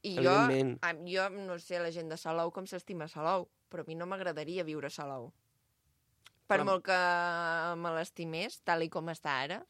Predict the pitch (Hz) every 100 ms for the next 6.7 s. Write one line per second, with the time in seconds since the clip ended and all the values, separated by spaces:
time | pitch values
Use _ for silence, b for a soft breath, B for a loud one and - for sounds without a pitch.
0 | B B 156 190 196 135 143 143 269 185
1 | 143 139 139 147 170 156 151 151 156 143
2 | 143 147 147 156 170 165 - 143 123 123
3 | 123 120 127 123 143 139 b b b b
4 | b - 131 123 123 127 156 - - -
5 | 135 - 131 139 139 127 143 143 - 135
6 | 147 147 143 151 139 135 139